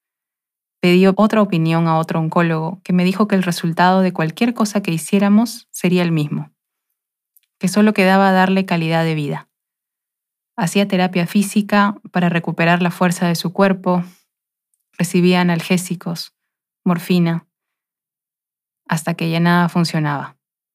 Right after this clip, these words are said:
Empezó a tener convulsiones. Juanca ya no era Juanca.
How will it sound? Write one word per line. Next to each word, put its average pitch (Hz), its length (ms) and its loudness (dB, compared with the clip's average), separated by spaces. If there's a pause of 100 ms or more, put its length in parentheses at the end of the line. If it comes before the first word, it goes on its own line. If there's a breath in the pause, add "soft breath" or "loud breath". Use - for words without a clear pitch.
(440)
Empezó 196 360 0
a 240 60 0
tener 202 320 2
convulsiones. 165 920 -2 (380)
Juanca 185 600 -2 (180)
ya 190 200 2
no 185 120 6
era 175 120 0
Juanca. 170 460 -2